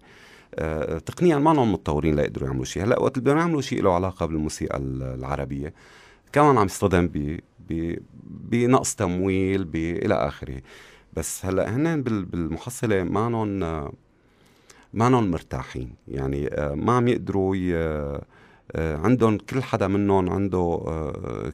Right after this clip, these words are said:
كم كبير من المشاكل إذا بدك، وإنه وقت اللي هذا العمل حياة صعبة هنيك ب-، بأوروبا. يعني هنا ليجتمعوا، ليجي من مدينة لمدينة ليعمل تدريبات، يعمل، ما في مؤسسة ترعاهم، وبنفس الوقت هن عند-، يعني أنا بشوف بإنه، آه، آه، ال-،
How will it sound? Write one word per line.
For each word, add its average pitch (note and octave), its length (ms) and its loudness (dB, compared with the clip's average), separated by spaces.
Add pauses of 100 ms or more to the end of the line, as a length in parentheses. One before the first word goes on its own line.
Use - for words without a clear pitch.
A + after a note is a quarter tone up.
كم A#2+ 300 6
كبير G2+ 340 -2
من F2 80 0
المشاكل D2+ 800 0
إذا - 120 -8
بدك، B1 480 -10 (440)
وإنه F#2 680 2
وقت - 180 -2
اللي F#2+ 220 0
هذا A2 220 4
العمل F#2 400 2
حياة F#2+ 300 -2
صعبة F2 400 4
هنيك C#2 420 -4
ب-، C2 320 -8
بأوروبا. C2+ 400 -6
يعني C2 180 -6
هنا A2+ 140 2
ليجتمعوا، G2+ 460 2
ليجي D#2+ 240 0
من D#2+ 100 0
مدينة E2 320 2
لمدينة C#2+ 480 -2
ليعمل C#2 320 -2
تدريبات، D2 520 -8
يعمل، C#2 140 -10 (540)
ما D#3+ 160 4
في F3+ 120 0
مؤسسة A#2 420 -2
ترعاهم، C#2+ 540 -6
وبنفس E3 380 -4
الوقت G2 360 2 (240)
هن G#2+ 200 -8
عند-، C3 320 -4
يعني E2+ 220 -2
أنا D3 220 0
بشوف B2+ 340 -4
بإنه، G#2+ 320 -2 (640)
آه، F2 400 -2
آه، F2 420 -6
ال-، D2 580 -6